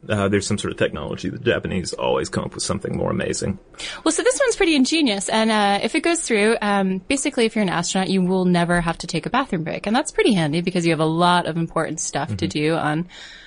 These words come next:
Speaker 2: uh, these missions, you
Speaker 1: Yeah.
Speaker 2: know?
Speaker 1: Sometimes, like, like, literally, the, your life hangs in the balance,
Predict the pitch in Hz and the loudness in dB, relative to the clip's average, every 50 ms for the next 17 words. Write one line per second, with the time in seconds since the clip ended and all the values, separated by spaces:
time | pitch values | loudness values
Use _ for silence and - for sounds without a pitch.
0 | - - - - - _ _ - 170 165 160 156 151 147 151 165 160 165 151 147 | -20 -20 -20 -20 -20 _ _ -4 -2 0 0 0 0 0 0 0 0 0 0 0
1 | - - 170 180 208 233 - - - - - - - - 180 165 143 143 - 175 | 0 0 0 2 2 2 0 -2 -6 -8 -10 -10 -6 -2 0 2 4 4 2 2
2 | 175 180 - - - _ _ - _ _ - _ _ - - 131 127 131 127 113 | -2 -4 -8 -20 -20 _ _ -20 _ _ -20 _ _ -2 0 0 2 2 2 2
3 | 110 - 113 107 98 - 98 95 95 - _ - 101 107 101 92 98 107 110 107 | 2 2 2 2 0 -2 -6 -8 -8 -10 _ -4 -2 -2 -2 -2 0 2 2 4
4 | 107 101 98 98 98 92 92 92 - - - _ _ _ _ _ _ _ _ - | 4 4 4 4 2 2 0 -2 -8 -20 -20 _ _ _ _ _ _ _ _ -14
5 | 87 92 98 98 95 - 101 104 - - 104 98 92 95 98 98 98 - - 104 | -6 -2 -2 0 0 0 -2 -2 -2 0 0 2 4 4 4 4 2 0 -2 -4
6 | 95 92 92 92 92 87 95 107 110 101 92 - - - - - | -2 -2 -2 -4 -2 0 2 2 2 2 0 -4 -8 -12 -16 -14